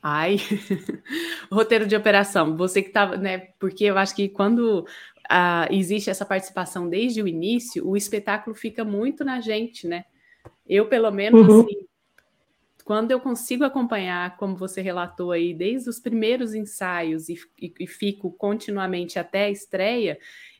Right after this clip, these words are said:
Speaker 1: eu não faço roteiro de operação nenhuma, porque tá tudo aqui, tudo funciona e tudo certo. Como que é, como foi pra você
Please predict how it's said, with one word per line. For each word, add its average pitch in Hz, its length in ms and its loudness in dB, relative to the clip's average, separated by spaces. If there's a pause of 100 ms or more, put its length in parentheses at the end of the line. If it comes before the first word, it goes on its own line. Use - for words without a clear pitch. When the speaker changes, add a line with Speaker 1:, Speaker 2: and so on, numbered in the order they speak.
(380)
Speaker 1:
eu 190 120 0
não 196 80 0
faço 208 260 -4
roteiro 202 220 -2
de 220 80 -2
operação 214 460 -2
nenhuma, 240 360 0
porque 240 240 -4
tá 214 180 -2
tudo 240 240 -4
aqui, 240 360 -2
tudo 240 220 4
funciona 226 680 -2
e 220 40 -4
tudo 233 460 -6 (300)
certo. 175 760 -2
Como 220 240 -2
que 220 220 0
é, 175 300 -2
como 196 180 -4
foi 180 180 -4
pra 190 160 -2
você 180 540 -6